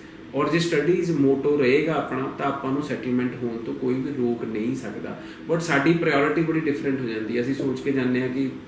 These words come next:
ਅਸੀਂ ਲੈਂਡ ਹੁੰਦੇ ਹਾਂ ਤਾਂ ਸਾਨੂੰ ਉੱਥੇ ਪਹੁੰਚਦਿਆਂ ਹੀ ਔਰ ਡਾਲਰ ਮਿਲਣਗੇ। ਸੋ ਪਹੁੰਚਦਿਆਂ ਕਿਤੇ ਵੀ ਜਾ ਕੇ ਡਾਲਰ ਨਹੀਂ ਮਿਲਣੇ, ਬਲਕਿ ਸਾਡਾ ਇੱਕ ਇੱਦਾਂ ਦਾ ਪਲਾਨ ਹੋਣਾ ਚਾਹੀਦਾ ਹੈ ਕਿ ਪਹਿਲਾਂ ਅਸੀਂ ਪਹੁੰਚੇ, ਫਸਟ ਥਿੰਗ ਅਕੋਮੋਡੇਸ਼ਨ, ਕਿ ਅਸੀਂ ਕਿੱਥੇ ਰਹਿਣਾ ਹੈ, ਕਿ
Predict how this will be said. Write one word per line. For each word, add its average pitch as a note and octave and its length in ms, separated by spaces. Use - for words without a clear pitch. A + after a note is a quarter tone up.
ਅਸੀਂ C3+ 160
ਲੈਂਡ A#2+ 280
ਹੁੰਦੇ B2 280
ਹਾਂ A#2+ 100
ਤਾਂ A#2+ 80
ਸਾਨੂੰ A#2+ 300
ਉੱਥੇ A#2+ 200
ਪਹੁੰਚਦਿਆਂ A2+ 520
ਹੀ B2 300
ਔਰ B2+ 80
ਡਾਲਰ A#2+ 320
ਮਿਲਣਗੇ। A2+ 540
ਸੋ D#3 460
ਪਹੁੰਚਦਿਆਂ D3+ 520
ਕਿਤੇ D3+ 220
ਵੀ D#3+ 120
ਜਾ D3+ 160
ਕੇ C#3 100
ਡਾਲਰ B2+ 320
ਨਹੀਂ B2+ 320
ਮਿਲਣੇ, A#2+ 280
ਬਲਕਿ D3 400
ਸਾਡਾ C#3+ 280
ਇੱਕ D3 180
ਇੱਦਾਂ C#3+ 260
ਦਾ D#3+ 80
ਪਲਾਨ C#3 380
ਹੋਣਾ C#3 240
ਚਾਹੀਦਾ C3+ 320
ਹੈ C#3+ 40
ਕਿ C#3+ 160
ਪਹਿਲਾਂ B2+ 320
ਅਸੀਂ C#3 140
ਪਹੁੰਚੇ, - 520
ਫਸਟ G3+ 340
ਥਿੰਗ E3+ 240
ਅਕੋਮੋਡੇਸ਼ਨ, A2 520
ਕਿ A2 120
ਅਸੀਂ C#3 160
ਕਿੱਥੇ C3+ 280
ਰਹਿਣਾ A2 260
ਹੈ, G#2+ 80
ਕਿ B2+ 220